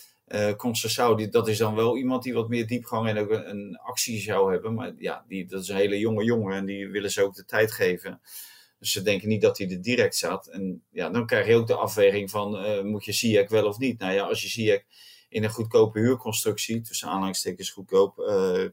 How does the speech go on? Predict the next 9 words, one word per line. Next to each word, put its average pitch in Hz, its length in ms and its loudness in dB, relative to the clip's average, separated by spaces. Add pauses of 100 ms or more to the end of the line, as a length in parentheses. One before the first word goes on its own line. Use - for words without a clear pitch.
(120)
kan, 107 320 0
eh, 98 460 0
verleiden 104 440 2
om 101 60 -4
naar 98 100 -4
Amsterdam 107 400 0
te 123 100 -10
komen, 92 440 0
prima. 95 520 -2